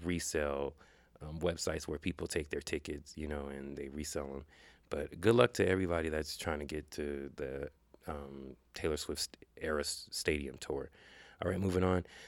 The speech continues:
The world's population reaches eight billion people. Eight billion. That's a lot of freaking people. I would've thought we would've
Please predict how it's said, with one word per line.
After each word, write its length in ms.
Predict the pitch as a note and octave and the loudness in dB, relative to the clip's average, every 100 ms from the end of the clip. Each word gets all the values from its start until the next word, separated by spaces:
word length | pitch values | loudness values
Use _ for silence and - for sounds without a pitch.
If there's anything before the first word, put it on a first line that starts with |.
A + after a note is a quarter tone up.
| - | 2
The 80 | F#2 | 8
world's 300 | G2+ A#2 - | 10 10 8
population 640 | G#2 G2 F#2 G2 - E2+ | 0 2 2 2 0 -2
reaches 320 | F2 - D#2+ - | -2 -2 -6 -4
eight 240 | F#2 F#2 - | -2 -2 -2
billion 360 | E2+ F2 E2 D#2+ | 0 2 2 -2
people. 640 | - - D#2+ - - - _ _ _ _ _ _ - | -6 -10 -10 -8 -10 -12 _ _ _ _ _ _ -4
Eight 280 | C3 A#2+ A#2+ | -2 0 -2
billion. 560 | A#2 A2+ G2+ F2 D#2+ - - _ _ _ _ _ _ _ _ _ _ _ - | -2 0 -2 -4 -6 -14 -20 _ _ _ _ _ _ _ _ _ _ _ -6
That's 220 | G#2+ - | -6 -4
a 80 | - | -2
lot 300 | G2 F#2 G2 | -2 -2 -4
of 80 | G2+ | -4
freaking 340 | G2+ F#2+ F2 | -4 -4 -6
people. 400 | F2+ F2 - D#2 F#2 | -6 -6 -6 -6 -4
I 100 | A2 | -2
would've 280 | C3 D#3 | 0 6
thought 240 | - B2+ F#2+ | 10 10 8
we 120 | G2+ | 6
would've 320 | F#2+ F#2+ F#2 | 6 4 2